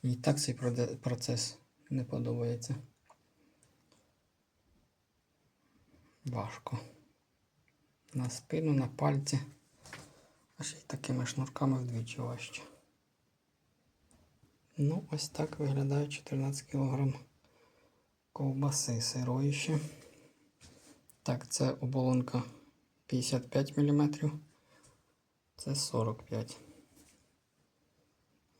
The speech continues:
Зараз буду вивішувати. Був купив ось такий кліпсатор. Не рекомендую. Кліпсами рве оболочку.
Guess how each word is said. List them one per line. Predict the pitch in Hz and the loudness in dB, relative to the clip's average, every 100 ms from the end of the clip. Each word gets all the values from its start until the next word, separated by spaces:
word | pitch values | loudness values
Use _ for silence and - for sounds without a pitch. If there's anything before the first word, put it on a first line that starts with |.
| - | -6
Зараз | - 123 127 | -2 0 0
буду | 131 123 120 | 0 0 2
вивішувати. | 120 113 113 - - - - - - - _ - - - - - _ _ _ _ _ _ _ - _ _ - - - - - - - - - - - | 4 2 0 -4 -14 -6 -6 -6 -20 -20 _ -16 -16 -20 -20 -20 _ _ _ _ _ _ _ -20 _ _ -20 -20 -6 -4 -4 -18 -20 -20 -20 -20 -8
Був | - 143 135 131 | 4 6 6 4
купив | - - 139 | 0 4 6
ось | 131 - | 6 4
такий | - 143 127 | 0 0 0
кліпсатор. | - 131 - 147 151 - 139 - - - - - - - - - _ - - - - - - - - - - - _ | 0 -2 2 2 2 2 0 -4 -14 -20 -20 -20 -20 -20 -20 -20 _ -20 -20 -20 -20 -20 -20 -20 -20 -20 -20 -20 _
Не | 139 131 131 135 | 4 6 8 6
рекомендую. | 135 131 - 131 123 117 113 117 123 - - - - - _ _ _ _ _ _ _ _ - - | 4 0 2 2 4 2 2 0 -2 -6 -18 -20 -20 -20 _ _ _ _ _ _ _ _ -20 -16
Кліпсами | - 131 127 - 127 123 | -6 -4 -2 0 4 4
рве | 127 131 147 151 - - - - | 4 6 6 4 -2 -16 -8 -2
оболочку. | 139 143 139 135 135 - | 2 6 6 4 2 -4